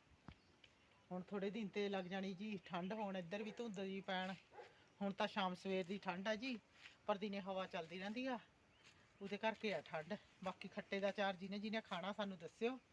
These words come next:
ਕੁਮੈਂਟਾਂ 'ਚ, ਅਸੀਂ ਤੁਹਾਨੂੰ ਭੇਜੂਗੇ ਜੀ ਪਾਰਸਲ ਜੀ। ਬਾਕੀ ਹੁਣ ਆਹ ਜੀ ਇੱਧਰ ਤੁਸੀਂ ਜਾਣਦੇ ਆ ਜੀ ਮਕਾਨ ਖੜਾ ਕਰਿਆ ਤਾ ਜੀ, ਤੇ ਲੈਂਟਰ ਤੇ ਬਿਨਾਂ ਹਲੇ ਰਹਿੰਦਾ ਹੀ ਜੀ।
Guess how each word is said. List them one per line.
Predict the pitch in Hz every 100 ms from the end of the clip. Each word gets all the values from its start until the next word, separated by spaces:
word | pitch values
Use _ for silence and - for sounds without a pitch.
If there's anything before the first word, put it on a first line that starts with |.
| - - -
ਕੁਮੈਂਟਾਂ | 208 202 202 247 254
'ਚ, | 269 - - - - - 196
ਅਸੀਂ | - 202
ਤੁਹਾਨੂੰ | 190 208 - - - - - - - -
ਭੇਜੂਗੇ | 254 233 220 220
ਜੀ | 202 247 - - - - - - - - - - -
ਪਾਰਸਲ | 214 190 - 196
ਜੀ। | 185 208 165 - - - - - - -
ਬਾਕੀ | 180 196 - 208
ਹੁਣ | 202 190
ਆਹ | 196 196
ਜੀ | 185 208 202
ਇੱਧਰ | 196 165 202
ਤੁਸੀਂ | 220 214 202
ਜਾਣਦੇ | 202 185 180
ਆ | 202
ਜੀ | 190
ਮਕਾਨ | 202 190 180 180
ਖੜਾ | 185 202
ਕਰਿਆ | 208 151 165
ਤਾ | 202
ਜੀ, | 214 220 - - - - - -
ਤੇ |
ਲੈਂਟਰ | 185 180 175 180
ਤੇ | 175 185
ਬਿਨਾਂ | 190 185 180
ਹਲੇ | 180 180
ਰਹਿੰਦਾ | 160 165 196
ਹੀ |
ਜੀ। | 180 202